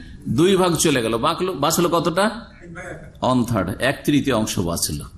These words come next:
এটা এখন কে পাবে? অমা বাকে, যেটা অবশিষ্ট থাকলো বোন পেল।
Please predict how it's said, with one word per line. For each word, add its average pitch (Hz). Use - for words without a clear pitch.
এটা 131
এখন 147
কে 156
পাবে? 160
অমা 135
বাকে, 139
যেটা 139
অবশিষ্ট 156
থাকলো 170
বোন 127
পেল। 92